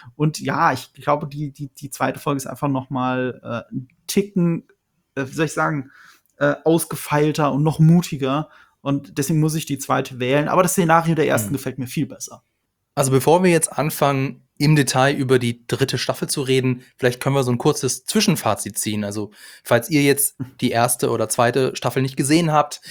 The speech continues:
Speaker 2: vielleicht habt ihr auch nicht unsere Podcast-Folge gehört, die würde ich euch nämlich dann ganz dringend ans Herz legen. Da gehen wir wirklich ins Detail in die erste und zweite Staffel.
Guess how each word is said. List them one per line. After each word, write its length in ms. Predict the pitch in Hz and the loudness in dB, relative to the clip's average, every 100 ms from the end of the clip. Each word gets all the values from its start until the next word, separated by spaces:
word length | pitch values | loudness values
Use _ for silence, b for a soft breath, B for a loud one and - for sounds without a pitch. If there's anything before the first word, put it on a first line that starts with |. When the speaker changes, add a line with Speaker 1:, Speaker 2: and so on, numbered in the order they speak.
| B - | B -6
Speaker 2:
vielleicht 260 | 113 101 | -2 -2
habt 160 | 110 - | -2 0
ihr 160 | 110 - | 0 2
auch 240 | 101 - | 0 -2
nicht 360 | 110 107 - - | -4 -4 -8 -12
unsere 260 | 110 104 | -8 -8
Podcast-Folge 800 | - 180 - 110 98 - 113 104 | -4 -4 -2 -2 -2 -2 -2 0
gehört, 400 | 104 92 104 117 | -6 -4 -2 -2
die 120 | 131 117 | -2 -2
würde 220 | 123 123 | 0 0
ich 180 | 117 - | -2 -4
euch 160 | 120 - | -4 -2
nämlich 300 | 113 107 - | -4 -6 -6
dann 240 | 104 104 B B - | -6 -6 B B 0
ganz 280 | 120 160 | 2 2
dringend 460 | - 135 143 139 - | 0 0 0 -2 -4
ans 240 | 127 120 | -4 -4
Herz 240 | 120 113 - | -4 -4 -2
legen. 280 | 127 120 120 | -2 0 0
Da 100 | 117 | 0
gehen 220 | 123 123 | 0 -2
wir 140 | 117 | -2
wirklich 360 | 143 - 127 - b _ - | -4 -4 -8 -10 b _ -6
ins 200 | 143 - | -4 -4
Detail 400 | 135 - 120 120 | -6 -2 0 0
in 100 | 113 | -2
die 100 | 110 | -2
erste 320 | 110 113 120 | -2 -4 -6
und 80 | 107 | -8
zweite 240 | 107 107 | -8 -8
Staffel. 340 | - 107 117 | -8 -6 -6